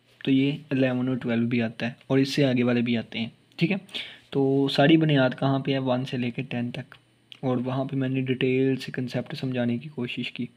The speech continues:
ठीक है। वही कॉन्सेप्ट यहाँ पे यूज़ होगा, सिर्फ फ़र्क क्या है कि वन से लेके टेन तक क्वेश्चंस में हमने कैलकुलेटर नहीं यूज़ किया,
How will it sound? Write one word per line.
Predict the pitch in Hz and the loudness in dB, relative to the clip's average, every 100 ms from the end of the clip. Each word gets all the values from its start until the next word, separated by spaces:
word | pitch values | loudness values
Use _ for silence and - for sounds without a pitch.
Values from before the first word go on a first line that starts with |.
| _ | _
ठीक | - 170 | -4 0
है। | 165 | 2
वही | 156 175 | 4 4
कॉन्सेप्ट | 180 175 160 131 | 6 6 6 6
यहाँ | 143 135 | 4 4
पे | 139 | 4
यूज़ | 123 117 | 4 4
होगा, | 120 113 - - - - - | 2 -2 -6 -14 -20 -20 -12
सिर्फ | - 170 175 180 | 4 6 6 6
फ़र्क | 139 156 156 | 6 6 6
क्या | 147 | 4
है | 139 135 - - _ | 4 0 -6 -20 _
कि | 143 | -4
वन | 135 143 165 | 2 2 2
से | 165 | 2
लेके | 143 131 135 | 2 2 0
टेन | 135 135 | 0 0
तक | 139 147 | -2 0
क्वेश्चंस | 131 135 135 139 139 | 0 0 -2 -2 0
में | 139 | 0
हमने | 135 131 127 - - _ | 0 -2 -4 -8 -14 _
कैलकुलेटर | 139 131 135 120 131 | -2 0 2 2 2
नहीं | 135 165 | 2 4
यूज़ | 175 - | 2 2
किया, | 175 180 | 0 0